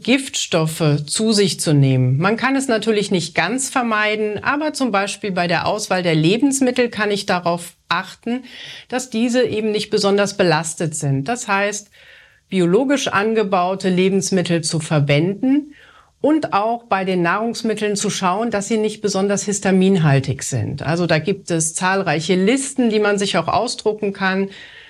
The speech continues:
Histaminhaltig ist zum Beispiel Wein, ist gereifter Käse,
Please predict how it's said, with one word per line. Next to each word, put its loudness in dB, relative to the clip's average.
Histaminhaltig 2
ist 0
zum 2
Beispiel -2
Wein, 0
ist -8
gereifter -2
Käse, 0